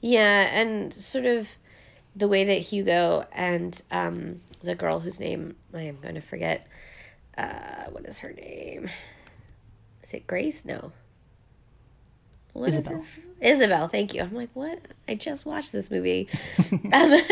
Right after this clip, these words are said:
Speaker 1: <laughs> the way that they sort of discover the, um, the f-, fragility of film and the fragility of,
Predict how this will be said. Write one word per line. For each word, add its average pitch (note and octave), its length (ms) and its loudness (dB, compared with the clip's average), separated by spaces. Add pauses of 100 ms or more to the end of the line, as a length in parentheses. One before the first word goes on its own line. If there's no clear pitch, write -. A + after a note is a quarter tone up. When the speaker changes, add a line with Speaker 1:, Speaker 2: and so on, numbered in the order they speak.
(260)
Speaker 1:
<laughs> - 440 -8
the B3+ 120 4
way C4+ 180 6
that D4+ 200 2
they - 360 2
sort C#4 220 0
of A#3 100 0
discover G3+ 880 0 (420)
the, F#3+ 600 4
um, F3+ 580 -2 (880)
the F#3+ 120 -2
f-, - 180 -10 (200)
fragility F3+ 760 2
of E3+ 300 -2 (1120)
film E3+ 480 0 (180)
and F#3 100 0
the F3 80 -2
fragility F3+ 720 -2
of, E3 380 0